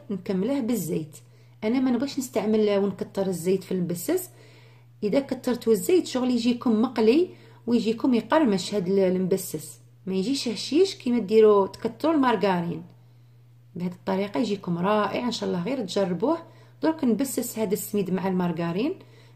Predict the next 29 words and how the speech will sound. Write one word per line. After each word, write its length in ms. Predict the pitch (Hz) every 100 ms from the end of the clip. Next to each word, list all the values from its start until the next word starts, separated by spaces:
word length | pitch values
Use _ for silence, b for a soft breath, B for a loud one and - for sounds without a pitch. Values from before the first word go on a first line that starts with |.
| -
ندخلهم 840 | 180 - 202 180 180 175 170 170 b b b -
مليح 460 | 185 180 214 277 269
مع 260 | 196 190
بعض، 240 | 180 196 240
نحكهم 500 | 233 - - 220 196
بيديا. 520 | 185 165 170 190 302 B B B B
من 60 | 214
الاحسن 560 | 226 214 - - 196 180 B -
تخلوه 340 | - 214 185 175
يبات، 520 | 170 165 226 277 -
ولا 160 | 302
تخدموه 460 | 311 285 285 233 254
الصباح 500 | 247 - 330 392 - B B -
وتلموه، 600 | 302 - 262 254 370 381
تخدموه 460 | 277 - 220 226
تشمخوه 420 | 220 - 220 370
في 80 | 359
العشيه، 540 | 226 - - 185 165 151 b b b b -
ولا 140 | 254
تقدروا 400 | 254 254 214 202
حتى 200 | - -
تخلوه 460 | 320 - 269 330 349
مده 380 | 269 226 202 202
شهر 400 | - 302 370 381
في 220 | - 226
علبه، 460 | 190 196 165 285 403 B B B
المهم 420 | 196 190 208 285 226
بدون 460 | 214 185 381 247
ماء. 300 | 180 170 -